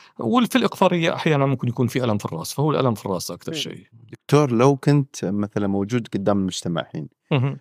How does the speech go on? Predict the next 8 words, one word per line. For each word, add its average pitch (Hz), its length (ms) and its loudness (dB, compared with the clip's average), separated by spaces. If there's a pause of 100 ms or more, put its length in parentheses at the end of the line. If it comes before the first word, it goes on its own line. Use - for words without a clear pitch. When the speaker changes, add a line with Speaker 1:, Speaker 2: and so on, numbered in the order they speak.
Speaker 3:
شو 175 300 4
أهم 147 300 6
نصيحة، 127 760 0
خلينا 110 280 -4
نقول، 110 320 -2 (120)
تبى 117 200 2
توجهها 110 460 -2
لهم، 117 280 -2